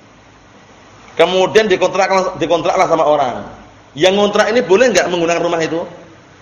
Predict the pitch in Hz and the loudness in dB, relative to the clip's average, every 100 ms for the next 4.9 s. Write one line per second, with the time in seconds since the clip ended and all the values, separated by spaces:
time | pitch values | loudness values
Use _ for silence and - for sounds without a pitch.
0 | - - - - 160 202 185 147 143 - | -20 -20 -20 -4 0 0 0 -2 -4 -6
1 | - - - - 147 175 175 185 214 196 | -16 -20 -20 -8 0 2 2 2 2 0
2 | 151 175 208 196 208 220 185 151 110 196 | 0 -2 -2 0 0 0 0 -4 -4 -10
3 | - 156 151 165 185 170 147 113 101 - | -6 -4 -2 0 0 0 0 -4 -10 -16
4 | - - - - - - 143 180 190 | -20 -20 -20 -20 -20 -6 -2 0 0